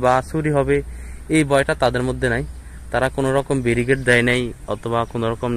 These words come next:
জাল টাল দেয় নাই, এটা যেন কেউ না নিতে পারে। আমি যদি ওই দিকটা দেখাই, ওই দিকও আছে, এই যে এটার মধ্যেও আমরা ধরে আছে, একদম ছোট। এই যে একটা আছে, এটাও ছোট। এদিকে অনেক গাছ আছে,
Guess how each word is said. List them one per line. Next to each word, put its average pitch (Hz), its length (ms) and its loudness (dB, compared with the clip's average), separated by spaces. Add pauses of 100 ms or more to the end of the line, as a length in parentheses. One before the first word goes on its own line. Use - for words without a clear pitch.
জাল 123 240 2
টাল 113 160 0 (160)
দেয় 104 140 -2
নাই, 117 180 -4
এটা 120 160 -2 (380)
যেন 113 160 0 (100)
কেউ 117 120 0 (100)
না 120 80 2
নিতে 98 300 -4
পারে। 101 160 -6 (480)
আমি 156 180 -4
যদি 180 160 0 (100)
ওই 165 160 0
দিকটা 160 340 -4
দেখাই, 131 440 2
ওই 151 140 0
দিকও 156 280 -4 (120)
আছে, - 200 -4 (1040)
এই 135 120 -2
যে 131 120 -4
এটার 139 220 -2
মধ্যেও 143 200 -2
আমরা 131 300 0
ধরে 127 160 0
আছে, 123 220 -4 (1120)
একদম 135 280 -6 (100)
ছোট। 120 220 -4
এই 117 100 -2
যে 120 120 -6
একটা 120 220 -8
আছে, 127 180 -6 (300)
এটাও 127 320 -6
ছোট। 120 160 -8 (1000)
এদিকে 180 220 -2 (140)
অনেক 196 160 -2 (100)
গাছ 117 160 -2
আছে, 110 160 -6